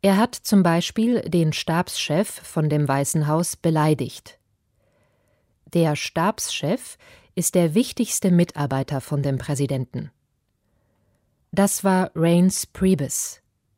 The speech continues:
Scaramucci hat gesagt, „Priebus ist krank im Kopf.“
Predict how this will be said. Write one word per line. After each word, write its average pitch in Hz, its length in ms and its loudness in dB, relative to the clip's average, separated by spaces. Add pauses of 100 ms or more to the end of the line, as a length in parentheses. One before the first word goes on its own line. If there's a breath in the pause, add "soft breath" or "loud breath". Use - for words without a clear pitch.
(960)
Scaramucci 160 840 0
hat 214 200 -4
gesagt, 214 500 -2 (720)
„Priebus 254 760 2
ist - 420 -4
krank 175 460 2
im 139 220 -2
Kopf.“ - 520 -10